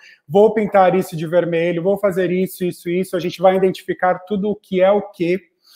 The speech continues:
e a gente vai pintar de preto, tudo bem?" E, e geralmente, ah, os arquitetos e engenheiros dos mercados, eles piram,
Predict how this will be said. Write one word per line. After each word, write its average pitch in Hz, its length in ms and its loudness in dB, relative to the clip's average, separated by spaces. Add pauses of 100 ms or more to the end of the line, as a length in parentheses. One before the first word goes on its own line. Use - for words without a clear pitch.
(360)
e 180 120 2
a 185 40 4
gente 175 160 0
vai 190 140 6
pintar 185 260 2
de 175 120 0
preto, 165 420 -4
tudo 147 180 -8
bem?" 170 540 -2
E, 170 160 -8
e - 20 -10
geralmente, 180 840 0
ah, 147 200 -4
os 143 180 -6
arquitetos 175 640 -2
e 170 80 -4
engenheiros 156 480 -2
dos 160 180 -14
mercados, 156 460 -4
eles 156 260 -4
piram, 107 460 -8